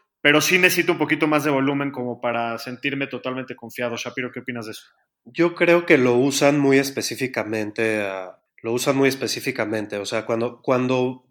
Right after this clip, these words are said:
Speaker 2: cuando le van a mandar un pase, está en el campo y su volumen no es tan alto, pero es muy efectivo. Es decir,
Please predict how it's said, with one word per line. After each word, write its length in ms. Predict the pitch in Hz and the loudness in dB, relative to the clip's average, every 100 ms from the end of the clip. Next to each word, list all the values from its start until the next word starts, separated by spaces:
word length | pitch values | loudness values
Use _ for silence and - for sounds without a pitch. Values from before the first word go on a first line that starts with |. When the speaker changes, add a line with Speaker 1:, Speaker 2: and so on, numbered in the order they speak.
| _ | _
Speaker 2:
cuando 300 | 131 131 139 | -2 0 2
le 80 | 143 | 2
van 160 | 180 | 2
a 20 | |
mandar 240 | 175 135 139 | 2 4 2
un 140 | 135 | 2
pase, 260 | 131 - 175 | 2 2 0
está 220 | 170 127 | 0 -2
en 100 | 120 | -2
el 140 | 113 | -2
campo 520 | 131 147 156 214 269 _ _ - - _ _ | -2 -2 0 -4 -4 _ _ -20 -20 _ _
y 460 | 117 117 117 113 _ _ - | -8 -6 -6 -8 _ _ -12
su 200 | - 127 | -6 0
volumen 400 | 131 151 170 165 | 2 4 6 6
no 60 | |
es 120 | 160 | 6
tan 180 | 156 143 | 4 4
alto, 320 | 131 127 165 | 4 2 0
pero 140 | 135 131 | 0 0
es 80 | 131 | 2
muy 160 | 139 | 2
efectivo. 600 | 120 110 - 117 101 98 | 0 -4 -6 -4 -4 -6
Es 100 | 123 | -6
decir, 540 | 131 139 139 139 139 | -4 -2 -2 -2 -6